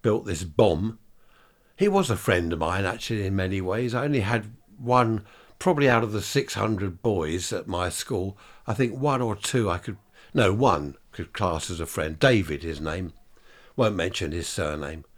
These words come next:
Wonder what he's doing now. He used to like building bombs. He blew three fingers off his hand. His left hand, three fingers. He was in his shed, his dad's shed, building a pipe bomb.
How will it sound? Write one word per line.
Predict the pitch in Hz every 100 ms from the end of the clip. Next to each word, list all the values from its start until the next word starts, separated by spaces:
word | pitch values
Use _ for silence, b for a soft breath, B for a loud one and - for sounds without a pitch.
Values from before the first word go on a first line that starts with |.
| B B B
Wonder | 151 123
what | 107
he's | 107 82
doing | 107 80 80
now. | 80 82 82 b b
He | 147
used | -
to | 117
like | 110 92
building | 113 107 98 104
bombs. | - 127 82 85 - - B
He | - 127
blew | 143 139
three | - 147 139
fingers | - 143 104 82 101
off | 92
his | 107 98
hand. | 113 85 71 - _ b b b b
His | 95 95
left | 107 95
hand, | 117 95 76 -
three | 120 110
fingers. | - 101 80 76 - B B
He | 123
was | 107
in | 127 123
his | 104 -
shed, | - 87 92 - _ -
his | 98
dad's | - 95 85
shed, | - 104 78 - b b b
building | 120 104 101
a | 95
pipe | - 127 101 -
bomb. | 82 76